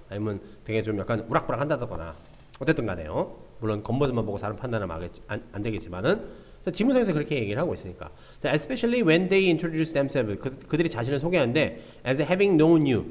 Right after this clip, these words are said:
나를 안대. 나는 얘를 모르는데 얘가 나를 안다고 이렇게 막 소개를 하는 거야. 그렇죠? 그럼 당연히 깜짝 놀라겠죠. "뭐 하는 새끼야, 이거?" 하겠죠. 그럼 당연히 일부러 we set up challenges 가 되겠죠.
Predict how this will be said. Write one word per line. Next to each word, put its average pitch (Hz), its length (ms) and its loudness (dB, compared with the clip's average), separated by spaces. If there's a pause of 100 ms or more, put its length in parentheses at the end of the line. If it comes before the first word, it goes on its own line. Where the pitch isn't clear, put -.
(220)
나를 165 200 6
안대. 147 520 6
나는 175 220 10
얘를 180 160 12
모르는데 151 340 8
얘가 143 160 8
나를 139 220 6
안다고 160 400 6
이렇게 139 180 0
막 120 140 -2
소개를 180 260 2
하는 175 220 2
거야. 82 180 -4 (180)
그렇죠? 113 300 -4 (520)
그럼 175 100 0
당연히 196 520 6 (280)
깜짝 233 180 6
놀라겠죠. 147 300 6 (100)
"뭐 151 140 8
하는 208 120 8
새끼야, 175 240 4
이거?" 123 200 0 (280)
하겠죠. 120 340 -2 (440)
그럼 175 100 2
당연히 175 400 6 (120)
일부러 160 540 4 (220)
we 170 100 6
set 233 200 2
up 233 100 0
challenges 202 640 0 (200)
가 127 40 -10
되겠죠. 113 400 0